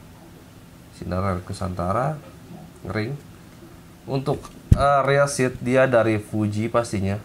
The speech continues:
Warnanya coklat seperti ini. Ada motif kayak karbon gitu, tapi warna coklat. Tapi di sini dia nggak pakai jangkrik.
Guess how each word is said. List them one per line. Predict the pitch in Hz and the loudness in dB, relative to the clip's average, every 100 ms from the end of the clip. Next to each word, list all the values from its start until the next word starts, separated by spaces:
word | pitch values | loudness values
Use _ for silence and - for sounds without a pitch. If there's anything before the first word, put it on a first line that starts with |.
| - 95 | -8 0
Warnanya | 98 98 101 113 120 117 | 2 2 2 2 0 0
coklat | 104 - 92 92 | -4 -2 -6 -6
seperti | - - 98 98 101 | -6 -4 -2 -2 -2
ini. | 123 165 - - - - - - - | -2 -6 -12 -20 -20 -20 -20 -20 -12
Ada | - 101 101 101 101 101 98 98 - | -6 2 4 6 6 6 6 4 0
motif | 104 98 - 101 - - - - | -2 -2 -2 -4 -6 -16 -18 -12
kayak | - 95 98 | -6 -2 2
karbon | 98 98 101 101 | 2 2 2 0
gitu, | 95 110 | -2 -4
tapi | 110 104 | -4 0
warna | 101 98 | 2 2
coklat. | - 92 - 110 - - | -2 -4 -2 -4 -4 -16
Tapi | - - - 127 | -8 -6 -2 -4
di | |
sini | - 135 | -4 -4
dia | 120 117 | 0 2
nggak | 107 98 | 2 0
pakai | - 101 | -2 -2
jangkrik. | 98 92 92 - 98 | 0 0 -2 -6 -10